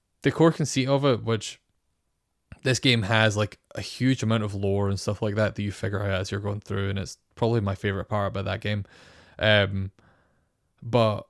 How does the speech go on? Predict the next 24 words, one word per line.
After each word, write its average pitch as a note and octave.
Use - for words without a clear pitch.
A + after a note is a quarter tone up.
they, A2
<sighs> -
the C3
core D3+
conceit C3
of A#2
it A2
is G#2
that G2+
this -
island G#2+
is A2
run G2+
by G2+
this G2
cult A2
of, G#2
like, G2+
charismatic G2+
figures G2
that G2
are G2
trying G#2+
to G2